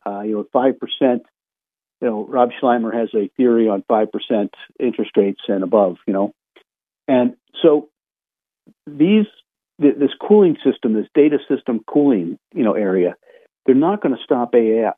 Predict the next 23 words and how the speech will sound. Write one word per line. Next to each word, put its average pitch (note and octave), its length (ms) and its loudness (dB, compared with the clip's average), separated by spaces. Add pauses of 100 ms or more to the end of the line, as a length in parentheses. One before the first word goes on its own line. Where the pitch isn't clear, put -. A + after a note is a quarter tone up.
I, F#2 400 -4
I G#2+ 60 -6
don't G2 200 -8
think. - 200 -6 (340)
Uh, F#2 260 -4 (140)
A D3 160 6
I, C3 300 2
I B2 100 -2
think, A#2+ 200 -6
is G#2 160 -8
where A2 380 2 (360)
the G2+ 120 -8 (200)
internet A#2+ 400 4
was G#2+ 260 0
long, A#2 320 0
long A2+ 180 -4
time G#2+ 280 0
ago. D#2+ 240 -14 (640)
So C3 300 2 (720)
these, F3 220 0 (460)
these, E3+ 240 -2 (140)
um, B2 400 0 (2000)
companies A2+ 440 -4